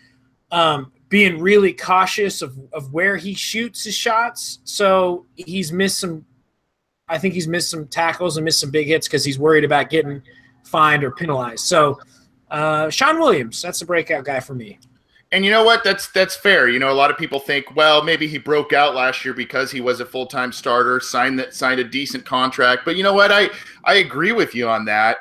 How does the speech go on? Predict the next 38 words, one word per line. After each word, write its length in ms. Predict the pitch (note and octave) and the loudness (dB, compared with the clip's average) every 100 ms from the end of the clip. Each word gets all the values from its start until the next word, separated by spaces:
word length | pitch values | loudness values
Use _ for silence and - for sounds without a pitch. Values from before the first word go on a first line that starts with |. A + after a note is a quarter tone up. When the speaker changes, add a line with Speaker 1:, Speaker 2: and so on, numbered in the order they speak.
| - | -6
Speaker 2:
And, 520 | B2 B2 A#2+ A#2+ A#2+ _ _ _ _ _ _ _ _ _ _ _ _ _ _ _ _ _ | -2 0 0 -2 -8 _ _ _ _ _ _ _ _ _ _ _ _ _ _ _ _ _
uh, 100 | - D3+ | -8 -6
we 100 | E3+ | -6
ta-, 340 | G3 F#3+ D3+ C#3 C3 | -2 -2 -2 -6 -12
y-, 120 | D#3+ _ - C#3 _ - | -18 _ -20 -20 _ -12
we 100 | D3+ | -6
talked 300 | F#3+ F#3 D#3+ | 2 2 4
about 220 | D#3+ D3+ | 2 2
this 160 | D3+ | 0
on 140 | D#3 C#3 | 0 0
the, 200 | A#2 G#2+ | -2 -4
the 60 | - | -12
program 460 | - C#3 B2+ C3 | -2 -2 2 0
a 60 | B2 | 0
few 200 | - C3 | -2 -4
weeks 260 | A#2+ B2+ - | -2 -6 -2
ago. 240 | B2 A#2 | 2 2
We 120 | A2+ | 2
had 140 | A#2+ A#2 | 2 2
a 60 | |
listener 340 | A2 B2+ - A2 | 0 -4 -4 -10
question 420 | - A2+ - A#2 | 0 0 0 -6
ask 320 | A2 A#2 - | -2 -2 -2
us 120 | A2+ - | -6 -2
about 220 | A2 A2+ | -2 -2
Sean 280 | - A2 G#2+ | 0 -2 -2
Williams 360 | A2+ A2+ G#2+ | -4 -4 -6
and 80 | G#2 | -10
if 100 | F#2+ | -12
he's 180 | G2+ F2+ | -14 -10
worth 240 | A2 C#3+ | -4 -4
the 60 | B2+ | -4
contract, 720 | - C3 B2+ B2+ A#2 A2+ A2+ | -2 2 2 2 2 2 2
all 120 | A2+ | 2
that 120 | A#2 | 2
kind 100 | A2+ | 0
of 60 | A2+ | -6
stuff. 260 | - A#2 | 0 0